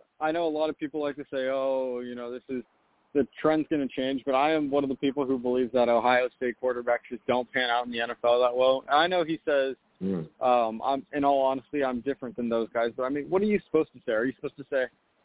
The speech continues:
Speaker 1: "Yeah, I'm gonna continue the trend, I'm gonna suck in the N F L, do not take me"? I repeat, do not take me.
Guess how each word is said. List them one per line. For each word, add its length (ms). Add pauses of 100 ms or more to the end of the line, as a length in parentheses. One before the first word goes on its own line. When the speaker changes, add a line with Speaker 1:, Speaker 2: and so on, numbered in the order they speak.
(140)
Speaker 1:
"Yeah, 160
I'm 80
gonna 140
continue 400
the 80
trend, 300
I'm 100
gonna 180 (100)
suck 200
in 100
the 80
N 100
F 120
L, 200 (220)
do 100
not 260
take 260
me"? 180
I 80
repeat, 420 (160)
do 200
not 340
take 240
me. 220